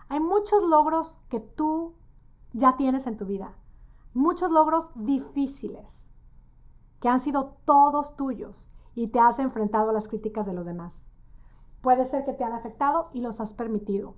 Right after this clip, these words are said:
y tú has ido por esa meta que tanto has querido. Tú eres una mujer de logros, de éxitos.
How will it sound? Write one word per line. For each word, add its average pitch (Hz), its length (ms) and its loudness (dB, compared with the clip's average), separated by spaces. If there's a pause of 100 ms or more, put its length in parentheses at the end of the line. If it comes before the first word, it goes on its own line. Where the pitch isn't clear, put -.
(160)
y 240 100 -4
tú 240 220 -2
has 220 180 -4
ido 220 240 -4
por 202 120 -6
esa 185 220 -6
meta 196 460 -6 (180)
que 214 80 -12
tanto 190 380 -6
has 180 120 -10
querido. 196 380 -12 (600)
Tú 254 200 2
eres 254 260 2
una 220 160 -2
mujer 220 560 -4
de 220 140 -8
logros, 277 680 2 (800)
de 247 200 -2 (200)
éxitos. - 760 -6